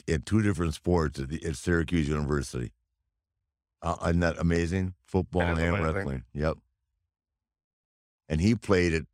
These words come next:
Speaker 1: Syracuse when they had some players. You know, I mean, I don't, wa-, I don't know how that program went from Jimmy Brown to where it's at now. You know what I mean? But look at the guys: John Mackey, Floyd Little,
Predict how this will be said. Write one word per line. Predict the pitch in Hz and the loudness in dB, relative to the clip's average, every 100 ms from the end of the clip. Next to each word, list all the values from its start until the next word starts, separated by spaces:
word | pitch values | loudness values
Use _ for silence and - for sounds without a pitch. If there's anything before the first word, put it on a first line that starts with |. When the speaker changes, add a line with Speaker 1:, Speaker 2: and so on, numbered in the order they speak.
| _ | _
Speaker 1:
Syracuse | - 90 85 82 92 78 | -4 0 0 0 -2 -2
when | 78 | -4
they | 80 | -4
had | 85 78 | -4 -4
some | 76 | -6
players. | 73 101 101 98 76 82 | -4 0 0 0 -2 -4
You | |
know, | 76 | -4
I | 78 | -4
mean, | 82 | -4
I | 80 | -6
don't, | 95 | -6
wa-, | 85 78 | -8 -8
I | - | -4
don't | 95 87 | -4 -4
know | |
how | 78 | -6
that | 82 76 | -6 -6
program | - 90 80 78 76 67 - _ _ _ _ _ | -2 0 0 -2 -2 -6 -12 _ _ _ _ _
went | 87 85 | -2 -2
from | 80 78 | -2 -4
Jimmy | 67 87 82 | -2 -2 -2
Brown | 71 82 85 82 | -2 0 0 -2
to | 73 | -2
where | 78 76 | -2 -2
it's | - | 0
at | 80 71 | -2 0
now. | 76 78 69 62 | -2 0 -2 -6
You | 69 | -6
know | |
what | 78 | -4
I | 76 | -2
mean? | 78 80 - _ _ _ _ _ _ _ _ _ _ _ _ _ | -4 -6 -10 _ _ _ _ _ _ _ _ _ _ _ _ _
But | 64 82 | -12 -2
look | 85 92 | 0 2
at | 80 | 0
the | |
guys: | 78 82 80 76 | 0 0 0 -2
John | - 85 85 | 0 0 2
Mackey, | 82 78 80 82 80 78 | 0 -2 -2 -2 -2 -4
Floyd | 73 - 78 85 78 | -8 -6 -2 0 0
Little, | 82 82 80 80 | -2 -2 -2 -4